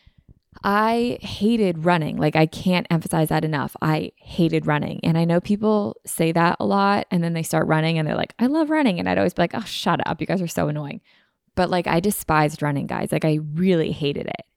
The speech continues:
And I was envious of people that could run because I just hated it so much. But now here I am, three weeks in, and I'm already seeing massive changes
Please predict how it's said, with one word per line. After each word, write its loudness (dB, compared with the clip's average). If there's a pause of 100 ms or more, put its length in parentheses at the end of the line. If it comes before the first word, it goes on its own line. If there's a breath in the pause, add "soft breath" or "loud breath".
And 0
I 2
was -2 (100)
envious 2
of -8
people 0
that -12
could -6
run 0
because -6
I 0
just -6
hated -2
it -4
so -4
much. -4 (720 soft breath)
But 6
now 0
here 2
I 2
am, 0 (800)
three -2
weeks 2
in, 2
and 0
I'm 2
already 0
seeing 0
massive 0
changes 0